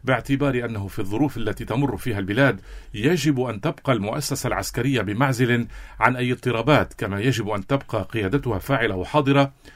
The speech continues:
وتمنت من الرئيس بري أن يقوم بتحديد جلسة بهذا الخصوص، بما أن هذه المسألة تتعلق بالأمن القومي للبلاد، وتوجهت بنداء للنواب أن يضعوا كل الحساسيات والتجاذبات السياسية جانباً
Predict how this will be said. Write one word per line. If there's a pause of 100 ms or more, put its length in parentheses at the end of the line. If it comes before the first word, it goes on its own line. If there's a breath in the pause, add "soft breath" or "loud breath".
(160 loud breath)
وتمنت
من
الرئيس
بري (260 loud breath)
أن
يقوم
بتحديد
جلسة
بهذا
الخصوص، (260 loud breath)
بما
أن
هذه
المسألة (260 loud breath)
تتعلق
بالأمن
القومي
للبلاد، (280)
وتوجهت
بنداء
للنواب (360 loud breath)
أن
يضعوا
كل
الحساسيات
والتجاذبات
السياسية
جانباً